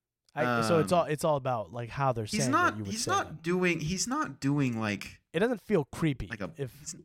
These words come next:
Speaker 2: he's
Speaker 1: Mm.
Speaker 2: not doing, like, a, like, a black scent, right?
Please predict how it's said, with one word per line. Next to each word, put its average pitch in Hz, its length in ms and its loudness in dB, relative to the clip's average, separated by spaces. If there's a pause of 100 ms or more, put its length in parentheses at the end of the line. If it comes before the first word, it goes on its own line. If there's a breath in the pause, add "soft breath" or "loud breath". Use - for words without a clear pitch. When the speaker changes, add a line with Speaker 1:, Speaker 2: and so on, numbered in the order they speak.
(420)
Speaker 2:
he's 147 120 -8
Speaker 1:
Mm. 202 40 -4
Speaker 2:
not 226 140 -2
doing, 190 280 0
like, 135 180 2
a, 95 380 0
like, 104 160 -8
a 92 80 -6
black 123 360 -2
scent, 58 400 -4
right? 147 380 -6